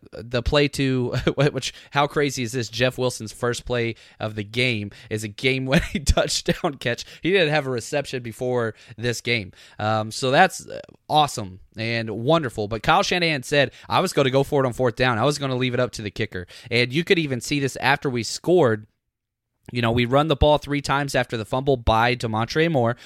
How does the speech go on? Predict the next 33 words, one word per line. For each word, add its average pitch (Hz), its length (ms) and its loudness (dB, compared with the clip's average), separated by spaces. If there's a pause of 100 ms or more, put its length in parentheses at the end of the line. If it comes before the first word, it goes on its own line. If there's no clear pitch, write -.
(120)
who 110 80 -8
we 110 140 -4
just 123 400 -2
added 135 260 2
this 139 220 -4
week. 131 260 -6 (260)
Uh, 107 260 -4 (640)
love 160 420 2
that 175 180 4
we 147 100 -2
rely 127 460 2
on 131 160 -2
players 123 480 0
in 101 100 -10
crucial 143 460 -6
situations 117 880 -6 (180)
that 120 220 2
are 113 80 0
brand 131 360 2
new 131 180 0
to 127 120 -6
the 107 140 -4
team. 104 260 -8 (260)
It 113 120 -6
just 147 400 -2
builds 139 360 2
trust - 640 -2 (280)
that 117 480 0
Kyle 151 260 2
Shanahan 151 460 -2
trusts 135 380 -4
Jeff 135 400 -4
Wilson, 117 500 0